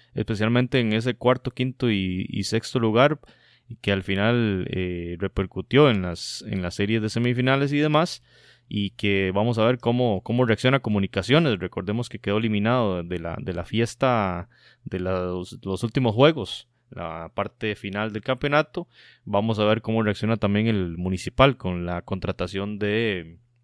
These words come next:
Hernán Medford. Entonces estaremos muy atentos a todos estos movimientos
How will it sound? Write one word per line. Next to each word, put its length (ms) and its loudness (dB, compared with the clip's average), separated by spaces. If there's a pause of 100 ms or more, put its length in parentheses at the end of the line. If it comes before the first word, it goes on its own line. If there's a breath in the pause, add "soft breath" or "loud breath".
(120)
Hernán 300 -4
Medford. 280 -2
Entonces 320 -2
estaremos 380 4
muy 140 4
atentos 460 2
a 160 4 (160)
todos 240 4
estos 480 -2
movimientos 720 2